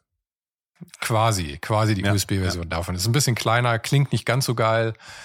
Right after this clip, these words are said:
Speaker 1: Ähm, aber die S M sieben Bs, vor denen wir beide jetzt gerade sitzen, die kosten halt auch irgendwie dreihundertsechzig Euro oder sowas momentan, glaub ich,
Speaker 2: Ja.
Speaker 1: schon.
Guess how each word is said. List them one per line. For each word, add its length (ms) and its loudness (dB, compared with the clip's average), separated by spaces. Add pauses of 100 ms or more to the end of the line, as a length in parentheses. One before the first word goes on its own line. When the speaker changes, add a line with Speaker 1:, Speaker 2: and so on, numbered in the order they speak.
(320)
Speaker 1:
Ähm, 560 0
aber 160 -2
die 120 -2
S 180 -2
M 160 0
sieben 180 0
Bs, 200 2
vor 140 -2
denen 220 0
wir 120 2
beide 200 2
jetzt 160 -2
gerade 220 -2
sitzen, 280 -4
die 60 -4
kosten 360 -6
halt 120 -6
auch 140 -10
irgendwie 220 -10
dreihundertsechzig 920 -6
Euro 200 -4
oder 120 -4
sowas 240 -8
momentan, 400 -8
glaub 160 -6
ich, 80 -6
Speaker 2:
Ja. 80 -4
Speaker 1:
schon. 120 -8